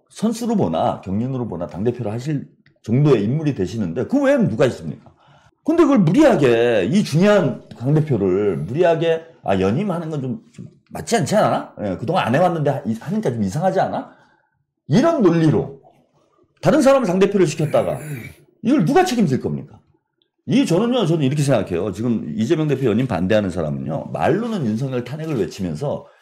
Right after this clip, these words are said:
실제로는 반대하는 사람들이에요. 안 하겠다는 얘기인 겁니다, 그거는. 진짜 만약에 윤석열 탄핵안이 국회에 상정이, 발의가 된다면, 발의가 돼서 통과가 된다면 그걸 할 수 있는 사람은 전 대한민국에 이재명밖에 없다고 봅니다.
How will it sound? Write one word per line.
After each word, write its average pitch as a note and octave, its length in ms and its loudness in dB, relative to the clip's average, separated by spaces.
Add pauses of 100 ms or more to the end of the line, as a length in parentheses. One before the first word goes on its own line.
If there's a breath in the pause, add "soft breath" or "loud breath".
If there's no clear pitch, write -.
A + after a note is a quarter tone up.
(140)
실제로는 B3+ 440 -4
반대하는 A#2+ 460 0
사람들이에요. D2 480 -8 (1300)
안 C#3 140 2
하겠다는 C#4+ 380 2
얘기인 C3 160 0
겁니다, F#2+ 320 -2
그거는. F#2+ 640 -6 (840)
진짜 B3 320 2
만약에 F#3+ 300 0
윤석열 F3+ 440 0
탄핵안이 F3+ 840 -4
국회에 D#3+ 260 0
상정이, F#3 540 -4
발의가 E3 280 0
된다면, G#2+ 480 0
발의가 C3+ 300 -2
돼서 A2 220 -6
통과가 A3+ 360 -2
된다면 E2+ 640 -4 (200 loud breath)
그걸 G3 200 2
할 B3+ 120 0
수 C4 100 -8
있는 B3 180 -2
사람은 D3+ 260 0
전 B2+ 120 -2
대한민국에 C3 420 -2
이재명밖에 C3+ 480 -4
없다고 A2 260 0
봅니다. - 280 -14